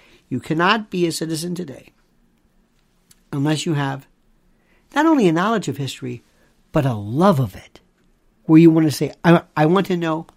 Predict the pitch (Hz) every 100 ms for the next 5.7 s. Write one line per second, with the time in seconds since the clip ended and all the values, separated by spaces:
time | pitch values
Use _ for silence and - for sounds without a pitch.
0 | _ _ - 151 - - 156 - 117 _
1 | _ _ - - 208 175 170 151 135 160
2 | 147 127 127 127 120 - 117 _ _ _
3 | - 139 151 135 151 185 277 269 254 240
4 | 233 233 185 151 160 - _ _ - 147
5 | - 156 147 170 170 165 165